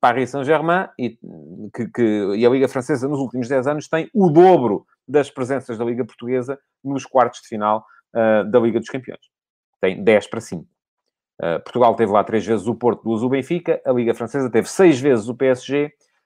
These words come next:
ah, duas o Mónaco, uma o Marseille. Aliás, sete vezes o P S G, duas o Mónaco, uma o Marseille. Portanto, ahm, concordo com isto que me diz o José Leal, que as equipas da Liga dos Campeões não deviam cair para a Liga Europa, mas a questão aqui é mantê-las a jogar,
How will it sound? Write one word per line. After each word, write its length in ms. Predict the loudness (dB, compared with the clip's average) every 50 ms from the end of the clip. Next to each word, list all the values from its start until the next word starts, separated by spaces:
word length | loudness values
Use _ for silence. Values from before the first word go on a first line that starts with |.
| _ 0
ah, 520 | 4 6 8 8 8 8 8 8 6 6 4
duas 640 | 0 -6 -4 2 4 6 8 8 6 6 4 2 0
o 80 | 0
Mónaco, 580 | 2 4 4 4 4 2 -2 -6 -6 -8 -8 -2 0
uma 320 | 0 0 2 0 -2 -2
o 160 | -2 -2 -2
Marseille. 320 | -2 -2 -4 -4 -4 -4 0
Aliás, 180 | 0 -2 0
sete 180 | 0 -2 -2 -2
vezes 160 | -4 -6 -6
o 60 | -4
P 80 | -2 -2
S 120 | -2 0
G, 120 | -2 -4 -4
duas 220 | -2 -2 -2 -2
o 80 | 0 2
Mónaco, 360 | 2 2 2 0 -2 -4 -2
uma 100 | 0 0
o 40 | 2
Marseille. 480 | 2 0 -2 -4 -10 -12 -14 -14 -20 _
Portanto, 360 | -12 -10 0 0 0 0 0 _ _ _ _ _ _ _ _ _ 0
ahm, 600 | 4 6 6 6 6 4 2 0 -2 -2 -4 -4 -4 2
concordo 380 | 2 2 4 6 4 4 4 2
com 100 | -2 -2
isto 140 | -2 -2 -6
que 60 | -6
me 100 | -6 -6
diz 80 | -6
o 60 | -6 -8
José 200 | -6 0 0 0
Leal, 380 | 0 2 2 2 2 2 2
que 80 | -2 -6
as 60 | -8
equipas 300 | -6 -8 -8 -6 -6 -6
da 60 | -4
Liga 180 | -4 -4 -4 -4
dos 120 | -6 -6
Campeões 320 | -12 -12 -8 -8 -8 -6 -6
não 100 | -6 -6
deviam 240 | -6 -6 -8 -8
cair 220 | -6 -4 -4 -2 0
para 100 | 0 -2
a 20 |
Liga 160 | 0 0 0
Europa, 240 | 4 4 4 2 2
mas 160 | 0 -2 0
a 60 | 0 -2
questão 240 | -4 0 2 2
aqui 180 | 2 2 2 0
é 60 | 2
mantê-las 420 | 2 2 2 2 4 4 4 4 2
a 80 | 0
jogar, 380 | -2 0 0 2 2 0 -2